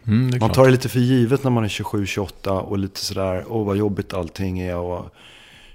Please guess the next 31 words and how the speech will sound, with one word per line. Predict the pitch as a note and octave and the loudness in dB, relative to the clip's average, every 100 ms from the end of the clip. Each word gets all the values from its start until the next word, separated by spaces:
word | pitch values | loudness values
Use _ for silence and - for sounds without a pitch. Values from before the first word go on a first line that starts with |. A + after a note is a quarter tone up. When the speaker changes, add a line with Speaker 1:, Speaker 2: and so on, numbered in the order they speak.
| - | -12
Speaker 2:
"Herregud, | - F#2+ F#2+ G2+ F#2 | -2 -2 0 -2 -2
hur | C#2 F#2 | -6 -6
ska | - G2+ | -4 -2
jag | F2+ | -2
som | - F#2+ | -2 -4
frilansare | G#2 F#2+ F#2 F#2+ E2+ G2 F2+ | -2 -2 -2 -2 -2 -4 -4
kunna | - F#2 F2 | -6 -6 -4
dra | F2+ F2 | -4 -4
ihop | E2+ - | -6 -8
pengar | F2 F2 F2+ F2+ | -6 -4 -4 -6
och | E2+ | -6
ska | - | -6
det | F2+ | -6
gå | F2 F2+ F2+ | -4 -4 -4
och | F2 E2 E2+ E2 | -4 -4 -6 -8
ekonomiskt | E2 - F2+ E2+ E2+ E2 - | -12 -8 -6 -6 -6 -8 -10
och | E2+ | -10
allt | E2 | -10
sådär | - E2+ - | -12 -12 -14
liksom." | - - E2+ D#2+ _ - - - _ _ | -14 -12 -12 -14 _ -20 -20 -20 _ _
Nu | - G2+ G2 | -2 0 2
har | G#2+ | 2
jag | F#2+ | 0
varit | F#2 | -2
frilans | - G#2+ F#2+ F#2 F2+ F#2 E2+ - | -4 -2 -2 -2 -2 -4 -6 -6
i | F#2+ F2+ F2+ F2 _ _ _ _ _ - | -6 -4 -6 -10 _ _ _ _ _ -16
trettiofem | - F2 - E2 F2 E2+ F2 F#2+ | -12 -10 -10 -12 -8 -8 -6 -6
år | A2 F2+ | -6 -8
typ | - E2+ - | -10 -12 -12
liksom, | - - E2 D#2+ D#2+ | -16 -16 -12 -12 -14
och | - E2+ | -12 -14